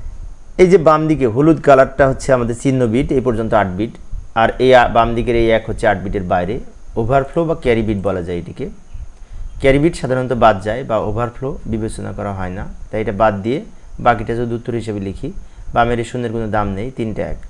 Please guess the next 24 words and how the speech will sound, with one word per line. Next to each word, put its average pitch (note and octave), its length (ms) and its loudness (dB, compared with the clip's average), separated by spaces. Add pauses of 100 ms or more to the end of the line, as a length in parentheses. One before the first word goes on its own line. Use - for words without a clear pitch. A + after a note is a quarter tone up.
(300)
এবং A2+ 100 -6 (100)
সাতের B2 260 0
বাইনারি A#2 320 0
তিনটা G2 200 -6 (100)
এক। - 80 -8 (680)
তো - 120 -12
লাস্টে E3+ 260 4
উত্তর F3 240 0
হিসেবে D3 260 0
এটা B2+ 200 0
লিখবো G#2 260 -4
আমরা। G2 160 -4 (200)
সুতরাং B2+ 280 -4 (140)
পিতা B2+ 280 -2
ও - 100 0
মাতার A2 280 -2
বয়সের G#2+ 340 -2
পার্থক্য G2 360 -6 (560)
সাত G2+ 180 0 (100)
বছর, F2 240 -8 (1000)
এই E3 120 4 (100)
সাত E2+ 220 0
বছর, - 240 -12 (540)
যার G#2+ 140 0